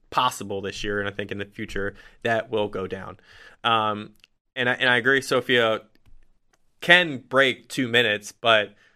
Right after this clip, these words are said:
really gonna be in a pressure <laughs> situation to make that happen because she does not have very many opportunities to do it. All right, so the sixty, six five seven.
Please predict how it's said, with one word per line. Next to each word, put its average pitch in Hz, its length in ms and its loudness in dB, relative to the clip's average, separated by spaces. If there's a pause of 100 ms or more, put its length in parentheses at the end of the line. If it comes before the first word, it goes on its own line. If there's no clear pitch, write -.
(760)
really 135 220 4
gonna 120 340 0 (760)
be 147 140 6
in 135 60 4
a 120 40 -2
pressure 135 400 0
<laughs> - 140 -4
situation - 600 2
to 127 60 -4
make 135 220 2
that 120 140 2
happen 117 280 -2
because 104 200 -4
she 117 100 -6
does 110 200 0
not 113 180 2
have 110 180 2
very 107 240 0
many 104 240 -4
opportunities 101 480 -12
to - 60 -16
do - 120 -10
it. - 100 -14 (680)
All 131 80 6
right, 113 160 4
so 139 120 0
the 143 120 0
sixty, 151 480 -2
six 190 280 0
five 151 280 2
seven. 101 360 -2